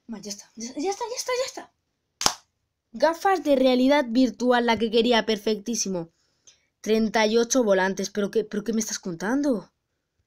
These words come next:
Dios. Treinta y dos aire acondicionado, bueno. <laughs>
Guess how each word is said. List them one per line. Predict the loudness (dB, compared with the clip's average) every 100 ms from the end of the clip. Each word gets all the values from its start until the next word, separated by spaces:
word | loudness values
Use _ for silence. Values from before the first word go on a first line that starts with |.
| _ _ _ _
Dios. | -18 -14 -10 -10 -10 -18 _ _ _ _ _ _ _ _ _ _ _
Treinta | 0 4 4 2 0 2
y | 4
dos | 4 2 0 -2
aire | 0 2
acondicionado, | 2 2 -2 -6 -8 -8 -6 -8 -8 -14
bueno. | -14 -16 -16 -18 _ _ _ _
<laughs> | _ -16 -14 -10 -8 -8